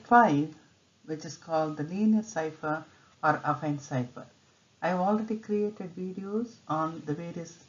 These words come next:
methods. Method one was our Julius Caesar, um, cipher.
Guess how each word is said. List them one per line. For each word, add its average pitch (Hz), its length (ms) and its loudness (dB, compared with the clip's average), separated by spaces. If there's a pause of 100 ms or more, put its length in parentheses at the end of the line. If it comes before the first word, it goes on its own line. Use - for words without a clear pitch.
methods. 180 600 -6 (640)
Method 160 360 0
one 175 260 0
was 151 260 -2
our 139 240 4
Julius 165 400 -4
Caesar, 156 560 -2 (560)
um, 135 400 4
cipher. 147 540 2